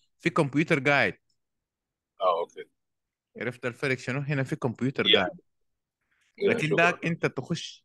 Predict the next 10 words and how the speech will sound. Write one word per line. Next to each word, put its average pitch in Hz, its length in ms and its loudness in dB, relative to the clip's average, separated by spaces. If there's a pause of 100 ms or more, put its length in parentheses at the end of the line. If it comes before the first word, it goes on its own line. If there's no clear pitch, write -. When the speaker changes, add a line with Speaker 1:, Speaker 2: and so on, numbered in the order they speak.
Speaker 1:
your 127 140 0
device 151 600 2
try 135 360 0
to - 160 -10 (120)
connect 131 300 -4 (640)
to - 60 -8 (140)
internet 104 560 -4 (880)
أو 123 140 -2
access 120 440 -4
point. 87 420 -8